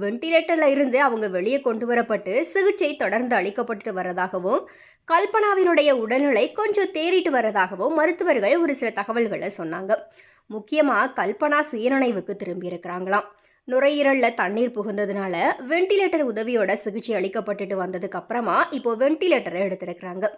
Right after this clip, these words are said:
இன்னொரு பக்கம் கல்பனாவினுடைய தற்கொலை முயற்சிக்கான சரியான காரணம் எதுவுமே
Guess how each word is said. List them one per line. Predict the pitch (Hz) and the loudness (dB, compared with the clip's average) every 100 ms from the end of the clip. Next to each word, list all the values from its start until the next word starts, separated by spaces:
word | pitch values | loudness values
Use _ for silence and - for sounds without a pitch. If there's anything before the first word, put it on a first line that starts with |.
| _ - _ _ - | _ -20 _ _ -8
இன்னொரு | 339 415 440 | -2 0 2
பக்கம் | 427 415 294 262 349 - | 0 2 4 4 2 0
கல்பனாவினுடைய | 202 208 311 330 320 330 311 311 302 | -4 -2 2 2 4 4 6 6 4
தற்கொலை | 220 - 294 302 | 2 2 2 4
முயற்சிக்கான | 285 285 277 254 180 262 | 2 0 0 2 2 0
சரியான | - 349 392 403 381 | 4 4 6 6 4
காரணம் | - 233 240 254 226 | 4 2 2 0 -2
எதுவுமே | 175 220 247 214 277 | 0 -2 0 0 0